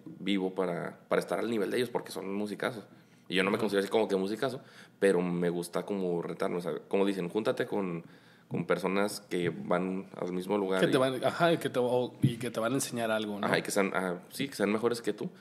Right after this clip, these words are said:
Speaker 1: para yo, en lugar de yo juntarme con alguien que yo le enseñe, yo prefiero juntarme con alguien que me enseñe.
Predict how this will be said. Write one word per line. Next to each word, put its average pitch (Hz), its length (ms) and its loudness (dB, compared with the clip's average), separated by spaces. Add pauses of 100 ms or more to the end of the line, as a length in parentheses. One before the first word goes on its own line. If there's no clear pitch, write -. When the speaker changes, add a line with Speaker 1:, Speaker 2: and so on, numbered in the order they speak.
(300)
Speaker 1:
para 92 220 2
yo, 90 460 0 (200)
en 92 100 0
lugar 92 240 2
de 98 300 0 (400)
yo 87 140 -2
juntarme 95 320 0
con 90 220 0
alguien 92 280 -2
que 98 160 -4
yo 90 120 2
le 110 80 2
enseñe, 127 320 -2
yo 92 100 -2
prefiero 90 260 -4
juntarme 90 340 -2
con 90 140 -6
alguien 95 200 -6
que 87 100 -8
me 85 80 -6
enseñe. 117 240 -6